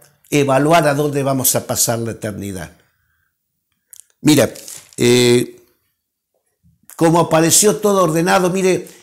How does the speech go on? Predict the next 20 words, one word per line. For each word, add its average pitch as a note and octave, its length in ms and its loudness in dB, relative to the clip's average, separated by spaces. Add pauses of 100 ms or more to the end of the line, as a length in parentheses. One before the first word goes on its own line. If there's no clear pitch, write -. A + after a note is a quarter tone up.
(120)
eh, E3+ 680 0 (260)
una A3+ 280 0
de G3+ 100 0
las, - 480 -2
de D#3 160 -4
las, - 540 0 (1000)
de E3 140 0
las F3 220 0
contundentes F3 960 -2
verdades D#3 480 0
que D#3 160 -4
podemos D#3 360 -2
hablar D#3 200 0
en D3+ 100 -2
este, D3 400 -4
en D3 80 -6
este, D3 300 -10
en C#3+ 80 -2
este C#3 240 -4
día F3 420 -2